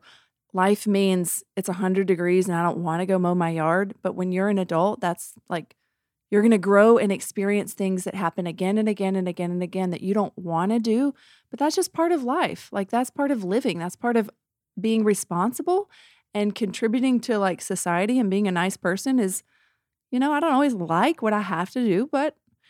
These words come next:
and I think we can teach our kids that in, in, um,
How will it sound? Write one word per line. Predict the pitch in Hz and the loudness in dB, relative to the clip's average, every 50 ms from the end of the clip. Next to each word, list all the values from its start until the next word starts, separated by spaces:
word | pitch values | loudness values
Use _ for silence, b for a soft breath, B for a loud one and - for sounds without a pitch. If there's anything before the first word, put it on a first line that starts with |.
| b b b b | b b b b
and | 285 320 359 | -4 -2 0
I | - 339 349 | 0 0 0
think | - 370 339 | 0 -2 0
we | - 330 | 0 0
can | - 359 302 | 2 2 0
teach | - 294 285 - | 2 0 0 0
our | 330 294 | 0 -2
kids | 240 - 226 202 185 - | 0 0 -2 -2 -2 -2
that | - 196 190 185 - | 0 0 0 0 0
in, | - 214 214 208 208 196 - _ _ _ _ _ _ _ _ _ _ - | 0 0 2 2 2 0 -2 _ _ _ _ _ _ _ _ _ _ -2
in, | 214 214 208 208 | 0 2 2 2
um, | 208 - 202 202 202 196 196 196 190 190 | 2 0 0 0 2 2 0 0 0 -2